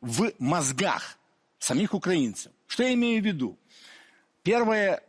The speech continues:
вот маленький эпизод на фронте, когда одно из подразделений, достаточно обученное, хорошо вооруженное, в-, вооруженных сил Украины, берет и снимается из позиции. Просто снимается. Потому что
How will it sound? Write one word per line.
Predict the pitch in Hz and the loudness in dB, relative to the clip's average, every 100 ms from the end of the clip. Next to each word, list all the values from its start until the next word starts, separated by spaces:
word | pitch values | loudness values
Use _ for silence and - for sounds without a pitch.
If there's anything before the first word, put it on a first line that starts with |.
| _ _ | _ _
вот | 160 170 - | -6 -4 -2
маленький | 214 202 170 175 165 | 0 0 0 2 0
эпизод | 185 147 226 220 | 0 0 0 0
на | 202 | -2
фронте, | - 202 139 - 104 - | 0 0 -2 -4 -14 -6
когда | 147 143 143 196 143 | -4 -2 -2 0 0
одно | 123 127 214 | -2 -2 0
из | 170 | -2
подразделений, | - 147 156 135 175 185 156 110 95 | -2 -2 -2 0 2 2 2 -2 -8
достаточно | 98 113 202 170 156 147 143 - - | -10 -6 -4 -2 -2 0 -2 -4 -4
обученное, | 120 113 180 170 135 117 107 - _ _ | -4 0 -2 0 -2 -2 -4 -8 _ _
хорошо | - 131 - 175 | -6 -4 0 2
вооруженное, | 170 165 156 185 135 117 - - _ _ _ | 2 2 2 2 2 0 -6 -14 _ _ _
в-, | 123 131 180 | -8 -4 -2
вооруженных | 139 156 185 147 - | 0 0 0 0 0
сил | 165 | -2
Украины, | 139 151 262 247 - - - - | 0 0 0 0 -2 -10 -12 -4
берет | 170 254 | 0 0
и | 226 | 0
снимается | 214 226 190 120 - 107 - | 2 2 2 -2 -4 -12 -10
из | 156 | -8
позиции. | - 135 131 - 90 | -4 -2 -2 -4 -6
Просто | 240 - 139 | -4 -2 -4
снимается. | - 233 180 104 104 - - _ _ _ _ | 0 2 2 -2 -8 -14 -20 _ _ _ _
Потому | - 156 196 | -6 -2 -2
что | - 180 | -2 -4